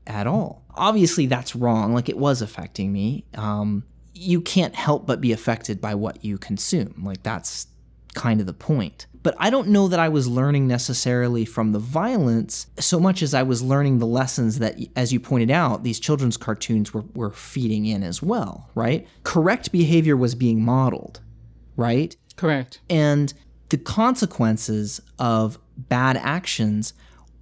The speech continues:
Speaker 1: were being shown. And so these superheroes were giving you an, uh, an understanding of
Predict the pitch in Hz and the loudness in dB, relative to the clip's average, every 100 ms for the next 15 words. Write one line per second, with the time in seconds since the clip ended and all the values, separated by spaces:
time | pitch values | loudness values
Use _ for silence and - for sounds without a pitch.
0 | - 131 131 123 127 139 135 131 127 120 | -6 0 2 0 0 2 4 4 4 2
1 | 117 123 - - - - 170 120 95 - | 0 -4 -16 -20 -8 -2 0 0 -2 -12
2 | - - 143 - 165 147 165 151 - 302 | -16 -2 0 4 4 4 2 0 2 2
3 | 311 240 139 123 117 113 113 117 - - | 2 0 2 2 2 2 0 -4 -10 -20
4 | - - - - - - - 139 143 139 | -20 -20 -20 -20 -20 -10 -2 2 4 4
5 | 139 131 - 165 180 208 190 156 107 131 | 2 -2 -2 0 4 6 6 6 2 -2
6 | - 139 135 127 - 156 165 175 156 139 | 0 2 2 2 0 2 4 4 2 0
7 | - 127 113 110 110 - | -4 -2 0 0 0 -4